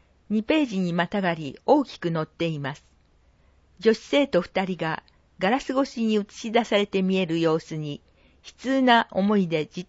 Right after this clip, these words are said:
と見つめています。二、神田山安らぎ園園長、右より施設概要を説明。写真の説明。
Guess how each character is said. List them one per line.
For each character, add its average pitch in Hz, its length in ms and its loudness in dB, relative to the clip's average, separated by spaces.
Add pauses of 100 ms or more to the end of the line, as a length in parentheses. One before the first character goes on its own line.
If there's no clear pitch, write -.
と 269 120 4
見 226 120 2
つ 190 140 -6
め 175 100 0
て 165 180 -2
い 151 100 -4
ま 143 160 -6
す。 - 120 -20 (1500)
二、 226 300 -2 (920)
神 285 260 -2
田 277 100 4
山 220 440 2
安 196 260 -2
ら 285 140 2
ぎ 269 120 -4
園 202 340 0
園 220 200 2
長、 139 400 -2 (340)
右 175 320 -8 (300)
よ 196 160 2
り 180 260 -2 (200)
施 - 140 -20
設 285 300 -4
概 269 260 4
要 156 260 2
を 139 100 -2
説 156 360 -6
明。 147 320 -10 (1120)
写 226 180 0
真 277 260 -2
の 233 120 0
説 185 280 -2
明。 160 360 -4